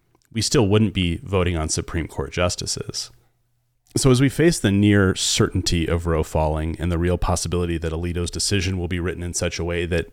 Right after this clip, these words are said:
this could easily be the first domino that knocks down a host of other freedoms justified under a legal conception of the individual right to privacy, let me just list them in order here real quick. Twenty fifteen, Obergefell v. Hodges established the right to same-sex marriage. Twelve years earlier, though, Lawrence v. Texas struck down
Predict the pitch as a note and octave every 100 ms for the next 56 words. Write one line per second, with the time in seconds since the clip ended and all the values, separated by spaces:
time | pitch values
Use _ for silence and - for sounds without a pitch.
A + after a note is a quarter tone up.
0 | - G2 - G2 - G#2+ G2 G#2 G2 F2
1 | - - F#2 - - E2 E2+ F#2+ F#2 F#2
2 | E2+ E2 - - E2 D#2 - F#2 - D#2
3 | E2+ F2+ G#2+ G#2 G#2 A2 - - F#2 -
4 | - F2+ F2 F2 E2+ E2+ F2+ F2+ E2+ -
5 | F2 - F2 - F2+ D#2+ F2+ F2 E2+ E2+
6 | E2 D#2+ D#2+ D#2+ - - E2+ F2 - G#2+
7 | G#2 - - G#2 F#2+ D#2 D#2 - D#2+ E2
8 | D#2+ E2+ D#2+ D#2+ D#2+ - - - - G#2+
9 | G2 F#2+ - A2 G#2 G2 G2 - - A#2
10 | A2 G#2 G2 G2+ F#2 F#2 E2+ - F#2+ F#2
11 | F#2 F2 F2 - E2 E2 - E2 D#2+ -
12 | D#2 - E2+ - D2 G2 G2 F#2 F#2 -
13 | - - - - A2 G#2 G2+ F#2+ - G2+
14 | G2+ A2 A2 A2 A2 G#2+ A2 G2 G2 G2+
15 | - F#2+ - F#2+ - G#2 - - F2+ -
16 | F#2